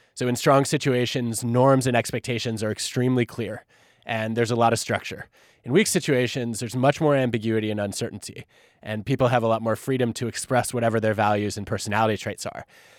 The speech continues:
And so given that we're, you know, we're working remotely and, and a lot of us are separated in, in space and sometimes in time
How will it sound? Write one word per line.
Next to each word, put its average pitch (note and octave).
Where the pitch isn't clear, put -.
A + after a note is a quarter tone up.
And A2+
so B2
given D#3+
that D3+
we're, B2+
you C3
know, A#2
we're B2
working B2+
remotely A2+
and, G#2+
and A2
a G#2
lot A#2
of B2
us A#2
are A2+
separated A2+
in, G#2+
in A2+
space A#2
and G#2+
sometimes A2+
in G2+
time A2